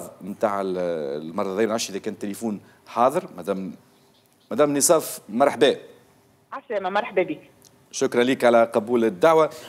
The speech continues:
Speaker 1: اولا الساعه ن-، نحبوا نعرفوا العباد اللي تسمع فينا الاعراض نتاع المرض هذايا شنية بالضبط؟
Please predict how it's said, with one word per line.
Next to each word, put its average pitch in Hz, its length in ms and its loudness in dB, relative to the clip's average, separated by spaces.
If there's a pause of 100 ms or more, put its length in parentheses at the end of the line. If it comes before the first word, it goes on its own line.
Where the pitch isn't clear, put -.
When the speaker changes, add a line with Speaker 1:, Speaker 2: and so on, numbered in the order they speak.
(260)
Speaker 1:
اولا 185 200 8
الساعه 190 580 4
ن-، 123 360 -6
نحبوا 175 280 0
نعرفوا 143 320 2
العباد 131 280 2
اللي 127 120 -4
تسمع 127 160 0
فينا 151 320 0 (360)
الاعراض 147 600 4
نتاع 127 220 2
المرض 127 280 2
هذايا 143 500 2
شنية 175 280 0
بالضبط؟ 110 480 0